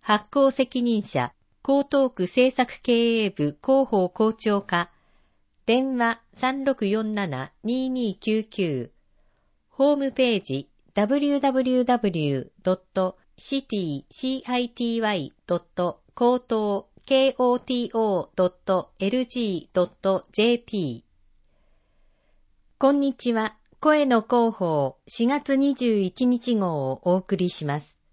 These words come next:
はじめに目次をお伝えします。目次、一、子ども向け複合施設、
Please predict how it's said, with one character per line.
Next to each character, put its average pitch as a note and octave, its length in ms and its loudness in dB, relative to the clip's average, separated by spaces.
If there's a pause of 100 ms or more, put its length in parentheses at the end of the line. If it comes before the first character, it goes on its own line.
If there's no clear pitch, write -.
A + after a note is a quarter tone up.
(540)
は G#3 160 -2
じ C4 160 0
め B3+ 140 2
に A3 320 0
目 G3+ 280 0
次 B3+ 200 0
を A#3 160 4
お A3+ 80 0
伝 G#3+ 300 -2
え G3+ 60 0
し - 140 -10
ま E3 160 -6
す。 - 220 -18 (1300)
目 G#3 380 -2
次、 A#3 240 -4 (340)
一、 G3+ 500 -2 (480)
子 A3 120 2
ど C4+ 120 4
も C#4 120 2
向 C4 140 0
け A#3+ 120 2
複 C4 280 -2
合 B3 200 2
施 A#3+ 160 -6
設、 G3 480 -6